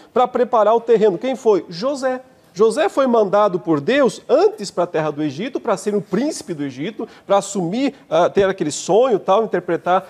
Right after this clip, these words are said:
ah, o sonho do faraó e atingir o posto maior na terra do Egito pra poder construir celeiros,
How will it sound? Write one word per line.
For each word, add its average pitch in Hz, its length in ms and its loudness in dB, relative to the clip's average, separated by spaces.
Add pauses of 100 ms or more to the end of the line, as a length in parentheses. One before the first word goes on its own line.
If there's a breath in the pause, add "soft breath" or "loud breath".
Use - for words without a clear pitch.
(140 loud breath)
ah, 156 180 2
o 165 80 -2
sonho 180 240 0
do 165 120 -4
faraó 170 600 2
e 233 100 0
atingir 233 520 0
o 214 80 0
posto 233 760 0 (160 loud breath)
maior 190 560 4
na 175 120 2
terra 175 260 0
do 185 80 -2
Egito 214 280 -6
pra - 280 -6
poder 262 400 -4
construir 240 420 -4
celeiros, 196 800 2